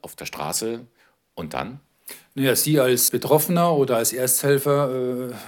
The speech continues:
Speaker 2: rufen die eins eins zwei. Das ist ja der europaweite Notruf für, für Feuer, ob's Brände oder ob ein Unfall oder medizinischer Notfall ist.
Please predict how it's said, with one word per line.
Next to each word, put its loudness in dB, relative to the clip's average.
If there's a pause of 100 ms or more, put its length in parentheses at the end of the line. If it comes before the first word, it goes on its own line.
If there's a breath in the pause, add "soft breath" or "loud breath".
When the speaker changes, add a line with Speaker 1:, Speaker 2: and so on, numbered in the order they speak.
(100)
Speaker 2:
rufen -4
die 0
eins -2
eins 0
zwei. -4
Das -8
ist -8
ja -2
der -6 (420 loud breath)
europaweite -2
Notruf -4
für, -2 (240 soft breath)
für -4
Feuer, 4
ob's -4
Brände -2
oder 0
ob -6
ein -4
Unfall -2
oder -2
medizinischer -6
Notfall -6
ist. -10